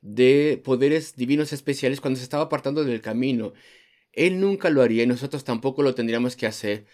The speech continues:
pero nuestros ojos están sobre el Salvador esta mañana a medida que cerramos. Su amor tan grande que le hizo atravesar esas terribles experiencias de esas grandes tentaciones y asaltos de Satanás.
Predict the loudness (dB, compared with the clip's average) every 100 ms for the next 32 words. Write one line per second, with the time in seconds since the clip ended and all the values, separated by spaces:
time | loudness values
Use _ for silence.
0 | _ 0 2 2 0 -2 -2 -4 -4 -4
1 | 0 0 0 -2 0 0 -2 -2 -2 0
2 | 0 0 0 -2 -4 -2 0 0 0 0
3 | -6 -16 -20 -20 -8 -4 2 4 4 2
4 | 0 0 -2 2 4 4 2 2 0 -2
5 | _ _ _ _ _ -4 0 2 2 2
6 | 2 -2 -2 0 0 0 0 0 -2 -2
7 | -2 -4 -6 -4 -2 -2 -4 -10 -4 0
8 | 2 4 2 0 -2 -2 -4 -10 -20 _
9 | -4 -4 -4 0 2 2 -2 -2 -4 -2
10 | -4 -4 -2 -2 0 -4 -6 -16 -10 -4
11 | -4 0 2 2 0 -4 -8 -6 -4 -2
12 | -4 -8 -18